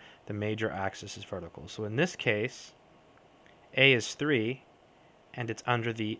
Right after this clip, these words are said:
X squared term. So the major axis is horizontal. All right, now we can graph it.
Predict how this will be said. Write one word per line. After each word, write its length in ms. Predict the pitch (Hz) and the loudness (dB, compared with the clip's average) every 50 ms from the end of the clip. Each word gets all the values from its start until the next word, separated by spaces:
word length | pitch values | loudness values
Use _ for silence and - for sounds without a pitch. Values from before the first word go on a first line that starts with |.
| - - - | -10 -2 0
X 220 | 123 127 - - | 2 2 2 -2
squared 420 | - - - - 131 127 135 131 - | -8 -8 -2 2 4 4 4 2 -2
term. 340 | - 110 92 82 78 76 - - - - - - - - - - - - - - | -6 -8 -8 -10 -12 -16 -20 -20 -20 -20 -20 -20 -20 -20 -20 -20 -20 -20 -20 -20
So 300 | - - - 113 107 104 | -12 -4 0 2 2 2
the 120 | 101 104 107 | 0 -2 -4
major 680 | 107 110 117 131 139 139 127 143 147 147 147 143 135 - - - - - - - - - - - - - - - - - - - - - - - - - - - - - | -2 0 2 2 2 0 2 2 2 2 0 -2 -6 -12 -20 -20 -20 -20 -20 -20 -20 -20 -20 -20 -20 -20 -20 -20 -20 -20 -20 -20 -20 -20 -20 -20 -20 -20 -20 -20 -12 -2
axis 800 | 127 113 110 107 - - - 113 107 101 - - - - - - - - - - - - - - - - - - - - - - - - - - - - - - - - | 2 2 2 2 0 -4 -4 -4 -4 -4 -6 -8 -12 -12 -16 -20 -20 -20 -20 -20 -20 -20 -20 -20 -20 -20 -20 -20 -20 -20 -20 -20 -20 -20 -20 -20 -20 -20 -20 -20 -14 -6
is 500 | - 113 104 104 98 98 98 98 - - - - - - | -2 0 0 0 0 -2 -4 -6 -10 -14 -18 -20 -20 -10
horizontal. 760 | - 110 104 104 98 92 98 90 87 87 - - - - - - - - - - - - - | -6 -2 -2 -2 -2 -2 -4 -6 -8 -8 -10 -12 -12 -14 -14 -18 -20 -20 -20 -20 -16 -2 4
All 60 | 269 | 6
right, 180 | - 110 85 - | 6 6 6 2
now 120 | 120 120 | 2 2
we 80 | 123 117 | 2 0
can 140 | - 113 | -2 -4
graph 320 | 95 - 98 98 104 - - | -4 -4 -4 -4 -2 -2 -2
it. 120 | - - | -2 -4